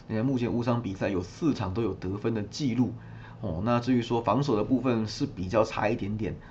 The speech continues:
哦，不过哈，因为这场比赛他们的中后卫 Anton 在就是红牌禁赛结束之后，哦，现在要回到阵中来出赛。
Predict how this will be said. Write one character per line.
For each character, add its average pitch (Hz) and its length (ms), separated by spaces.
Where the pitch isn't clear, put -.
哦， 92 180
不 113 80
过 147 280
哈， 92 240
因 120 80
为 123 60
这 131 140
场 123 180
比 95 160
赛 110 180
他 117 80
们 120 80
的 113 80
中 117 240
后 127 120
卫 117 140
Anton 123 500
在 110 180
就 110 140
是 107 100
红 107 220
牌 110 160
禁 127 200
赛 113 220
结 98 160
束 123 160
之 - 160
后， 123 300
哦， - 140
现 110 100
在 113 80
要 113 80
回 101 160
到 113 140
阵 113 180
中 110 140
来 98 120
出 110 220
赛。 - 260